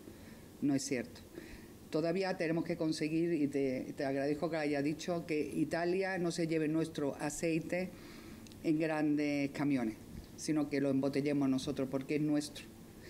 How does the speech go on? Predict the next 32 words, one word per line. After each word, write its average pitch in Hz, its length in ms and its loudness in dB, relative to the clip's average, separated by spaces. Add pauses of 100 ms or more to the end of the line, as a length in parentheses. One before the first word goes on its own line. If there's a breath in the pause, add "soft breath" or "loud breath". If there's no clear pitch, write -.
(120)
Y 143 80 2
por 147 120 2
lo 147 120 2
tanto, 139 600 2
el 143 260 4
esfuerzo 151 360 0
tiene 139 220 2
que 135 100 0
ser 135 200 0
de 135 80 2
todos 131 260 0
para 131 180 0
que 131 120 -2
lo 127 100 0
consigamos. 123 520 -2 (520 loud breath)
Pues 151 340 4
muchísimas 151 600 2
gracias, 196 580 -2 (160)
María, 160 560 2 (420 loud breath)
y 165 500 4
muchísimas 165 500 2
gracias 151 360 0
a 139 60 0
todos 147 300 0
los 151 140 0
que 151 120 0
ponéis 151 280 2
un 180 100 4
granito 151 360 2
de 143 80 0
arena 147 520 2
en, 135 440 2